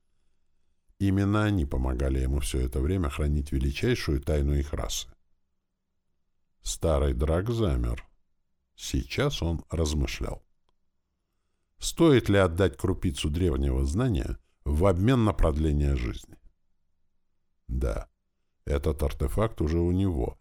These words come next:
и он может еще на пару сотен лет продлить свое существование. Но если он сейчас откажет,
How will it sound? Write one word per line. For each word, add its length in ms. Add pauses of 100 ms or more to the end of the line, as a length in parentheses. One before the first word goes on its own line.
(200)
и 60
он 160
может 320
еще 240
на 120
пару 280
сотен 320
лет 260
продлить 380
свое 260
существование. 840 (1200)
Но 180
если 320
он 160
сейчас 480
откажет, 680